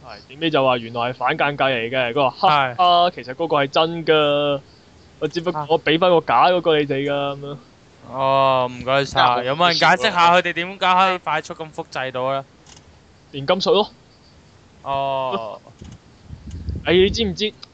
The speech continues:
Speaker 1: 即係V three同呢個一、二號有好多隱藏機能㗎嘛？
Speaker 2: 係。
Speaker 1: V three都話有三大弱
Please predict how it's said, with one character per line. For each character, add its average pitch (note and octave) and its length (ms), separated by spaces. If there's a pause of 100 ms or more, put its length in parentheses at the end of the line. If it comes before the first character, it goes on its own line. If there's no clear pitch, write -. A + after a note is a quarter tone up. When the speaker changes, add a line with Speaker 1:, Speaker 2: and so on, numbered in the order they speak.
(140)
Speaker 1:
即 C4 120
係 B3+ 60
V B3+ 280
three B3+ 260
同 E3+ 160
呢 F3+ 60
個 G#3 80
一、 F#3 320
二 C#3+ 40
號 D3 120
有 D3+ 100
好 D#3+ 120
多 G3+ 120
隱 D3+ 160
藏 - 140 (100)
機 D3+ 160
能 D#3 100 (160)
㗎 A#2 60
嘛？ A2 540
Speaker 2:
係。 - 80
Speaker 1:
V G#3 80
three B2+ 280
都 G3+ 140
話 D3 140
有 D3 120
三 F3+ 240
大 C#3 140
弱 B2+ 100